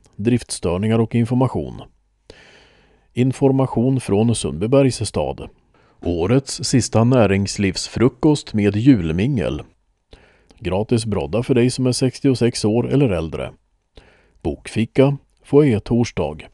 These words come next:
och julmarknad. Vardagskaffe med andakt. Seniorlots. Boenden för dig med funktionsnedsättning.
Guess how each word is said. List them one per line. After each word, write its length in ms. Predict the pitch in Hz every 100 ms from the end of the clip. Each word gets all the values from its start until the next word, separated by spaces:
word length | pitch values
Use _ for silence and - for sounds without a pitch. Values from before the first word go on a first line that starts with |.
| - - - -
och 280 | - 95
julmarknad. 920 | 107 123 82 78 98 104 - 76 65 - - _ _ _ - - _ _
Vardagskaffe 920 | - 87 76 73 - - 123 139 -
med 220 | 127 110 117
andakt. 640 | 95 69 120 - - - _ _ - - _ _
Seniorlots. 1120 | - 147 160 131 85 85 110 - - - - - _ _ -
Boenden 520 | 80 80 95 120 131
för 120 | -
dig 180 | 110 123
med 260 | 110 113
funktionsnedsättning. 1300 | - 135 131 139 104 - 87 85 - 104 - 73 60